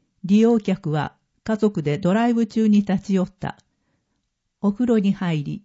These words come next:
ご飯も美味しく楽しめた、と話していました。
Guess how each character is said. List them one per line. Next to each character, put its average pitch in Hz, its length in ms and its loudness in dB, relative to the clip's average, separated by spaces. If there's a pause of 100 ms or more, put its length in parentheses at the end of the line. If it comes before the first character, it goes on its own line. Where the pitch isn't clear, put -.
(200)
ご 220 160 0
飯 196 200 -2
も 151 260 -2
美 180 120 0
味 202 80 -2
し - 120 -20
く - 340 -8
楽 180 240 -2
し 220 160 -4
め 165 140 -2
た、 - 220 -10 (440)
と 269 160 -6
話 233 340 -2
し - 60 -20
て 175 80 -6
い 147 120 -2
ま 131 140 -6
し - 160 -14
た。 - 160 -12